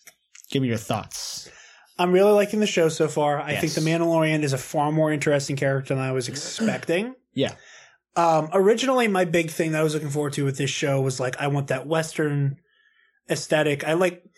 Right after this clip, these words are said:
Speaker 2: and I don't know if it's just come with age that I'm able to enjoy more stories within the Star Wars universe, but I'm very much somebody who's like, if it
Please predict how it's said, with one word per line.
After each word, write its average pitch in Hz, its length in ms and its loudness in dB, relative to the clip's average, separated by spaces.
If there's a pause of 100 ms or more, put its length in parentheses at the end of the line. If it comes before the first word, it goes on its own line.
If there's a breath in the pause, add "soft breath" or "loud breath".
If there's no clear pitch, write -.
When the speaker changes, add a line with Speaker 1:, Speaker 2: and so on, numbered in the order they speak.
(1600 loud breath)
Speaker 2:
and 190 100 2
I 226 60 4
don't 302 100 2
know 233 140 4
if 196 100 2
it's 185 80 -2
just 175 160 -4
come 170 180 0
with 156 200 -2
age 147 480 0
that 143 140 0
I'm 143 100 0
able 143 160 0
to 139 160 2
enjoy 131 480 -2
more 131 580 -2
stories 135 640 -2
within 131 200 -4
the 131 60 -6
Star 135 280 -4
Wars 131 200 -2
universe, 135 560 -2 (640 soft breath)
but 165 160 2
I'm 214 140 0
very 185 280 2
much 160 260 0
somebody 156 460 0
who's 139 240 -2
like, 131 440 -4 (1080 soft breath)
if 160 240 -2
it 156 200 -4